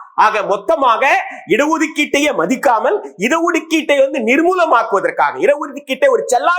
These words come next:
காசாக்கிறதுக்கு இருக்கிற அத்துணை பொதுத்துறையும் தனியார்கிட்ட கொடுத்துட்டு நீங்க இது போல தேர்தல் நேரத்துல நீங்க ஒரு பிரதமர் என்பதனாலும் நீங்கள் உள்துறை அமைச்சர் என்பதனால் நீங்கள் பேசுவதையெல்லாம் பத்திரிகைகள் போட்டுதான் ஆக வேண்டும் என்ற ஒரே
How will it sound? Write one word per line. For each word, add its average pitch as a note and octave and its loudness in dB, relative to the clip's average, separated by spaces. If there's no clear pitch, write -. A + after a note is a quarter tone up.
காசாக்கிறதுக்கு A3+ 0
இருக்கிற D4+ 2
அத்துணை F#4+ 2
பொதுத்துறையும் B3+ 0
தனியார்கிட்ட E4 0
கொடுத்துட்டு A3 -2
நீங்க C#4+ 0
இது A#3+ -2
போல D4+ 2
தேர்தல் B3 0
நேரத்துல F3 -2
நீங்க A3+ 0
ஒரு G#3 4
பிரதமர் C4 -2
என்பதனாலும் F#3 -2
நீங்கள் G#3+ 0
உள்துறை B3 0
அமைச்சர் A#3 -2
என்பதனால் F3+ -4
நீங்கள் G3 -2
பேசுவதையெல்லாம் C4+ 0
பத்திரிகைகள் B3 -2
போட்டுதான் A3+ -2
ஆக A3+ 2
வேண்டும் A3 -2
என்ற G3 -2
ஒரே G3 0